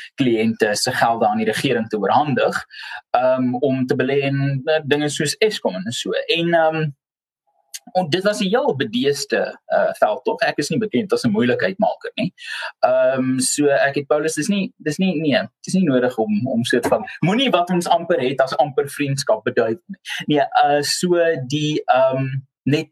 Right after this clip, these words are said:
agtergrond, wanneer Paul ons groet, dan sê hy, "Vriende, Herman," so, dis net soort van as daar emosionele skade is in hierdie antwoord, is dit da-, is dit waar dit vandaan kom. Maar toe het ons hierdie briewe begin skryf, ehm,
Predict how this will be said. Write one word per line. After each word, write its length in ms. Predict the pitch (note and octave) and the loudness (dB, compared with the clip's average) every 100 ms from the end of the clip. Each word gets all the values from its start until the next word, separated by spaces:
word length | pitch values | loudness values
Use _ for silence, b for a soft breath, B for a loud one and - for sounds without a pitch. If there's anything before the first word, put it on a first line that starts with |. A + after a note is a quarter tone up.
| _ | _
agtergrond, 720 | - G2 - - - G#2+ A2 | -6 -4 -2 -2 -2 -2 0
wanneer 280 | A#2+ A#2+ B2+ - | 0 0 0 0
Paul 400 | D3 C#3+ C#3 - | 0 0 -2 -2
ons 540 | C#3+ C3+ C#3 - - - | 0 0 -4 -6 -14 -4
groet, 360 | - D3 F#2+ - | -2 -2 -4 -2
dan 160 | A#2 | -2
sê 180 | - C3 A2+ | 0 0 0
hy, 140 | A2 B B - | -2 B B -4
"Vriende, 480 | D#3+ C#3 C3 B2+ B2+ B - | -2 2 2 2 0 B 0
Herman," 440 | A2+ A#2+ B2 C3 | 0 2 0 0
so, 340 | - B2 A2 - | 0 0 0 -2
dis 220 | C#3 C#3 | -2 0
net 200 | E3 D#3 | 0 0
soort 140 | D3 C#3+ | 0 0
van 120 | B2+ | 2
as 180 | C3 C#3+ | 2 2
daar 120 | C3 | 2
emosionele 420 | B2+ B2+ A2+ A2 | 2 0 0 0
skade 400 | - A2 A2 G#2+ | 2 2 2 0
is 140 | G#2 | 0
in 60 | A2 | -2
hierdie 160 | G2+ G#2 | 0 0
antwoord, 360 | G#2 - - | 0 -4 -8
is 100 | - | -8
dit 120 | G#2 | -4
da-, 160 | G2+ G2+ | 0 0
is 140 | - A#2 | -2 -2
dit 140 | B2 | 0
waar 160 | A2+ G2 | 0 -2
dit 100 | - | -2
vandaan 280 | G#2 A2 G#2+ | 0 0 -2
kom. 160 | - B B B - | -10 B B B 0
Maar 360 | C#3 C#3+ D3 - | 2 4 2 0
toe 140 | G#3+ | 0
het 100 | G3+ | 2
ons 160 | F#3+ F#3 | 0 0
hierdie 200 | F3 D3+ | 0 0
briewe 280 | D3+ G3 G#3+ | 0 2 0
begin 260 | - C#3+ | 0 -2
skryf, 580 | C#3 - G2 F#2+ - - - | -2 -2 -2 -2 -8 -6 0
ehm, 400 | A#2+ A#2+ A#2+ A#2 | 2 2 2 0